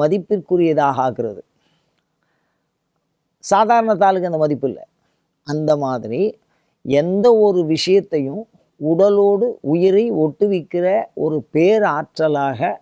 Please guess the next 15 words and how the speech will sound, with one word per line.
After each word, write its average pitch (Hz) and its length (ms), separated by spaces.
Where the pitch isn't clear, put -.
அம்பாள் 156 400
இருக்கிறாள். 123 500
அந்த 160 240
ஆற்றலானது 135 880
வாழுகின்ற 190 800
எல்லா 170 260
உயிரினங்களிடத்தும் 175 1500
பரவி 170 400
இருக்கிறது. 110 380
அந்த 139 180
ஆற்றல் 208 420
போயிடுது 185 400
அப்படின்னா 123 460
எந்த 196 260
ஒரு, 180 180